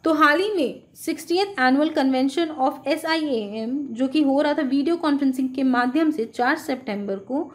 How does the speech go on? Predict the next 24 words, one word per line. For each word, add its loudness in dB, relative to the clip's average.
उसमें 2
हमारे 2
रोड -2
ट्रांसपोर्ट -4
और 0
हाईवेज 0
मिनिस्टर 0
नितिन 0
गडकरी -2
ने -4
कहा -4
था -2
कि 0
दुनिया 4
अब, -4
इंडिया 2
में 0
अब -2
दूसरा 0
सबसे 0
बड़ा 0
रोड 0
नेटवर्क -2
है। -12